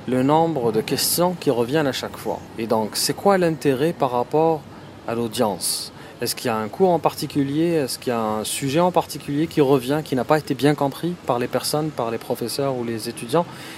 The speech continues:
Et c'est à ce moment-là qu'on va mettre l'accent un peu plus sur un sujet. Parce qu'on, on est un peu biaisé, on pense que c'est clair pour nous, mais c'est pas clair pour la majorité des gens.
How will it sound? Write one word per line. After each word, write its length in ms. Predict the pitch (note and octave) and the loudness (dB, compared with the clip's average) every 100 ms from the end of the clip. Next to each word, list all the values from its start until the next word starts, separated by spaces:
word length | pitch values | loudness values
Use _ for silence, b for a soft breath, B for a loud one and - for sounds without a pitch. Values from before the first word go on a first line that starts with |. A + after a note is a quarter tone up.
| B B | B B
Et 40 | A#2 | 0
c'est 100 | C#3+ | 0
à 40 | |
ce 120 | D3+ | 2
moment-là 240 | D#3 F3+ A3 | 4 4 2
qu'on 140 | D#3+ | 2
va 100 | C#3+ | 2
mettre 200 | D#3 D3+ | 2 2
l'accent 440 | D3 - - D#3+ - C#3+ | 0 0 0 0 0 4
un 140 | F3+ | 4
peu 140 | F3+ | 4
plus 420 | F3+ E3 F3 - - | 0 2 0 0 -4
sur 440 | - D#3+ F3 F#3+ - B B - | -2 4 6 4 0 B B -6
un 80 | C3+ | -4
sujet. 360 | - B2+ A#2+ C3 B B B - | -2 -2 -2 -4 B B B -4
Parce 160 | B2 - | -2 0
qu'on, 100 | A#2+ | 0
on 580 | A2+ A2 G#2+ G#2+ A2+ | 2 2 2 0 2
est 120 | C3 C#3+ | 2 2
un 60 | |
peu 120 | C3+ | 4
biaisé, 380 | F3+ C#3 B2 D#3 | 4 4 4 4
on 180 | D3 A#2 | 4 4
pense 320 | D#3 D#3+ D#3 | 4 4 2
que 340 | - D3+ F3 F3 | 0 2 2 2
c'est 200 | - - | -2 2
clair 220 | D#3+ E3 | 4 2
pour 220 | - C3 | 2 2
nous, 140 | A3 G3 | 2 2
mais 80 | |
c'est 140 | C3+ D3 | 0 2
pas 140 | D#3+ | 0
clair 280 | D3+ G#3 G#3 | 2 2 2
pour 160 | - C#3 | 0 2
la 80 | |
majorité 440 | C3 B2 B2 B2+ D3+ | 2 2 0 0 0
des 100 | B2+ | 2
gens. 160 | D3 | -2